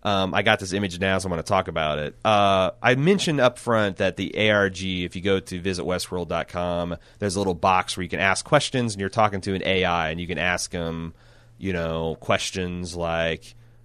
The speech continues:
you know, "What is Westworld?" or "Who are the people I'm gonna visit?" But if you ask them questions like, "Who are you?" and you're insistent about it, or if you repeat to, if you type in "These violent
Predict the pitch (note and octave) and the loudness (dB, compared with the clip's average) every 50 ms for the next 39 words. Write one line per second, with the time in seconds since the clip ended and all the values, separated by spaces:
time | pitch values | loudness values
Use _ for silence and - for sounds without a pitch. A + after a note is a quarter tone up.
0 | - - - _ _ D#2+ E2+ E2 D#2 D2+ D2+ D2 D#2 D#2 D#2+ E2 F2+ F#2 G2 G2 | -20 -20 -20 _ _ -12 -10 -8 -8 -8 -6 -6 -6 -6 -2 -2 0 0 0 0
1 | F#2 F2 F2 F#2+ G2 F#2+ - - - G2 G2 G2 F#2+ F#2+ F#2+ F#2+ F#2+ E2+ E2 D2+ | -2 -2 0 0 0 0 -2 -4 -2 0 2 4 4 4 4 2 2 0 -2 -4
2 | - E2+ G2 F2+ F#2 F#2 F2+ F2 F2 F2 - F#2+ E2+ - F#2 F2+ F#2 F2 E2+ D#2+ | -4 -4 -4 -2 -2 0 -2 -2 -4 -6 -6 -8 -4 -2 -2 -2 -2 -2 -4 -4
3 | E2+ G2+ A2+ A2+ A2+ A#2+ A2+ A2+ G#2+ - - - - - - A2+ G#2 G#2+ A#2 - | -2 -2 -2 0 2 2 2 2 2 -2 -8 -18 -10 -2 -2 0 0 0 0 2
4 | A#2 C3 D3+ E3+ - - D3+ C#3 B2 - - B2+ B2 - - - A#2 G#2+ G#2+ G#2 | 4 4 4 4 2 -2 -4 -6 -4 0 2 2 2 2 -2 -4 -4 -4 -4 -4
5 | G2 G#2 F#2+ F2+ - - - C#3 C3 B2 A#2 A2 G2+ G2 F#2+ G2+ G2+ G2 F#2 F#2 | -2 0 0 0 0 -2 -4 -2 2 4 6 6 4 4 2 -2 -2 -2 -2 -2
6 | F2 F2+ F2 F2 E2+ E2+ - - C3+ C#3+ - - D#3+ D3+ D3 C#3 D3 C3+ C3+ C#3 | -4 -4 -4 -4 -4 -4 -4 -4 -4 -4 -4 -4 -2 -2 0 2 4 6 6 6
7 | C#3+ C#3 - - A2 A2+ A2 G#2+ G#2+ G#2 G2+ G2 G#2+ G2 - - C3+ C3 - - | 4 2 2 2 2 2 2 2 0 -2 -2 -2 -2 -4 -4 -4 -4 -4 -4 -6
8 | - B2+ F#2 - - G#2 F#2+ G2+ G2+ - - - B2+ B2+ B2 - B2 A#2+ A#2 A2+ | -6 -6 -4 -4 -4 -6 -4 -6 -6 -6 0 2 2 2 2 2 0 2 2 2
9 | A2 A2+ A2 - - - - - - - _ - - - - - A2+ A2+ A2 G2+ | 2 0 -2 -4 -6 -12 -20 -20 -20 -20 _ -20 -20 -20 -10 -2 0 0 0 0
10 | G2+ G2+ A2+ A2+ A#2 A#2 A#2 A#2 A#2 A2+ A2+ - - - - | 2 4 6 8 8 8 6 4 2 0 -2 -4 -6 -8 -10